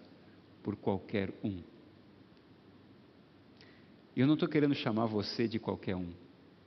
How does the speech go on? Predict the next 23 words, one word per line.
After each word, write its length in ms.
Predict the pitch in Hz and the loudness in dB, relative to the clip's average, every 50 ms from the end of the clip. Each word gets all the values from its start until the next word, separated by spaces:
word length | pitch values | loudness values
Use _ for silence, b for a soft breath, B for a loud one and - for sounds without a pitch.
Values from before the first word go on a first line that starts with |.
| - - - - - - - - - - - | -20 -20 -20 -20 -20 -20 -20 -20 -20 -18 -10
Eu 40 | - | -6
tô 80 | - 117 | -4 -2
querendo 320 | - 123 113 117 120 113 | 0 2 2 2 2 2
dizer 560 | 110 - 117 104 110 110 107 104 101 104 - - - - - - - - | 0 0 -2 0 0 0 0 0 0 -2 -6 -14 -20 -20 -20 -20 -20 -14
que 140 | - 135 - - | -10 -8 -6 0
eu, 300 | - 123 117 117 110 113 - - - - - - - - - - - - - - - - - - - - - - - | 2 2 2 2 0 -2 -8 -14 -18 -20 -20 -20 -20 -20 -20 -20 -20 -20 -20 -20 -20 -20 -20 -20 -20 -20 -20 -18 -8
como 200 | - 131 123 127 | -2 0 2 2
um 80 | 131 131 | 2 2
qualquer 400 | 123 135 120 117 - 147 139 135 | 2 0 0 0 0 -2 -2 -2
um, 160 | 117 98 95 - - - - - - - - - - - - - - - - - - - - - - - - - | -2 -4 -6 -10 -14 -20 -20 -20 -20 -20 -20 -20 -20 -20 -20 -20 -20 -20 -20 -20 -20 -20 -20 -20 -20 -20 -10 -4
posso 240 | - 127 120 - - | 0 0 0 0 -2
anunciar 340 | 117 117 107 - - - 98 | -4 -4 -4 -4 -4 -4 -4
o 40 | 95 | -4
Evangelho. 440 | 92 95 98 92 90 92 - - - - - - - - - - - - - - - - - - - - - - - - - - - - - - - - - - - - - - - - - - b b b b b b b b b b - - - - - | -4 -4 -6 -6 -6 -6 -6 -8 -10 -12 -20 -20 -20 -20 -20 -20 -20 -20 -20 -20 -20 -20 -20 -20 -20 -20 -20 -20 -20 -20 -20 -20 -20 -20 -20 -20 -20 -20 -20 -20 -20 -20 -20 -20 -20 -20 -20 -20 b b b b b b b b b b -20 -20 -20 -12 -4
Eu 120 | - 131 131 | 0 4 4
não 120 | 143 143 | 4 4
preciso 540 | 131 143 139 131 - - 131 135 123 120 113 | 4 2 0 -2 0 0 0 0 0 0 -4
ser 280 | - - - 117 113 107 | -4 -2 0 0 0 0
respeitado 800 | 110 113 107 - - 120 113 107 - - 104 92 92 90 90 - - - - - - - - - - - - | 0 -2 -4 -4 -4 -2 -2 -2 -2 -4 -4 -2 -2 -4 -6 -10 -12 -14 -20 -20 -20 -20 -20 -20 -20 -12 -6
para 120 | - 110 | -2 -2
anunciar 340 | 107 104 101 101 - 107 98 | 0 0 -2 -2 -2 -2 -2
o 20 | |
Evangelho. 460 | 95 90 92 90 90 98 90 85 - | -2 -2 -4 -6 -6 -6 -6 -8 -8